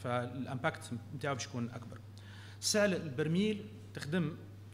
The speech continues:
قانون ميزان-، آه، ميزانية ألفين وعشرين خمسة وستين دولار. احنا قاعدين الفرضية متاعنا تقريبًا خمسة وأربعين دولار،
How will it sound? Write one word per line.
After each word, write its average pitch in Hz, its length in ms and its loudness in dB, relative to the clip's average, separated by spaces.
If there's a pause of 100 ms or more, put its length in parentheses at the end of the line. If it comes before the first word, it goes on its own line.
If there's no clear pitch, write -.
(140)
قانون 143 340 2
ميزان-، 143 280 0
آه، 135 160 0
ميزانية 143 680 2
ألفين 135 200 -2
وعشرين 156 280 0
خمسة 139 180 -4
وستين 135 320 -2
دولار. 147 400 2 (720)
احنا 160 320 0
قاعدين 147 580 0
الفرضية 151 600 0
متاعنا 151 420 2
تقريبًا 147 460 0
خمسة - 280 0
وأربعين 135 220 0
دولار، 113 260 -2